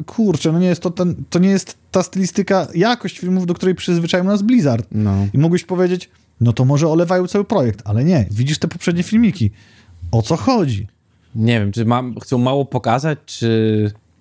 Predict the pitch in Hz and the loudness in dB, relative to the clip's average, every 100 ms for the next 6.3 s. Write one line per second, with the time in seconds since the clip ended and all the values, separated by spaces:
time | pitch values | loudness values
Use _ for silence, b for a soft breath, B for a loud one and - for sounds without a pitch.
0 | _ - - _ - - _ _ - 139 | _ -20 -20 _ -20 -20 _ _ -2 2
1 | 180 151 113 117 175 - 170 - 196 185 | 4 2 0 0 0 0 -2 0 0 0
2 | 185 175 165 160 165 - 156 175 165 - | 0 -2 -2 -2 -4 -4 0 0 0 -2
3 | 151 165 165 165 165 b b - 143 147 | 0 2 2 0 -2 b b -2 0 2
4 | 143 135 127 131 120 143 131 120 123 120 | 0 -2 0 -2 0 -2 -2 -2 0 0
5 | 123 127 127 113 110 139 160 - 123 139 | 0 0 0 2 0 0 -2 -4 -2 0
6 | 127 127 127 | 2 0 -2